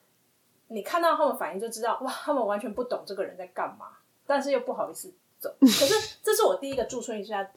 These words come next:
Speaker 1: 驻村艺术家。自此之后，我会反思一件事，就是你想要推广艺术，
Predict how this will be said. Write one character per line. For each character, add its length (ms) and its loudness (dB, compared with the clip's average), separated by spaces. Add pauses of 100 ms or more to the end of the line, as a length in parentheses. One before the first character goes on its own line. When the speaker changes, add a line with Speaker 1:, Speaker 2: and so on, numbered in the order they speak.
(140)
Speaker 1:
驻 220 0
村 260 -2
艺 100 -4
术 200 -6
家。 260 -4 (220)
自 160 -4
此 140 -4
之 220 -2
后， 200 6
我 60 -8
会 120 -6
反 280 -6
思 200 -10
一 80 -6
件 240 -8
事， 280 -8 (320)
就 100 4
是 260 0 (360)
你 240 -2
想 420 -2
要 480 0 (340)
推 360 2
广 340 0
艺 180 -6
术， 380 -6